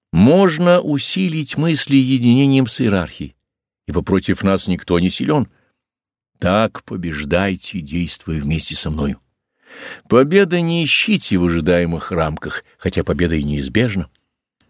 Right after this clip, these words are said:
Лучше в доверии полном к водящей руке положиться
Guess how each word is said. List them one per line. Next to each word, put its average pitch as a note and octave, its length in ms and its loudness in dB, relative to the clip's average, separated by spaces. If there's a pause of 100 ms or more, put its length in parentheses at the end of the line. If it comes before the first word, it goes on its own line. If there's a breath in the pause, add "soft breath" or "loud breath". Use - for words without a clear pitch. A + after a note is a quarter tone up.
(140)
Лучше A#2 680 4
в G2+ 80 0
доверии D3 640 2
полном A#2+ 600 2
к - 120 -8
водящей G2 540 0
руке E2+ 360 0
положиться D#2 760 -2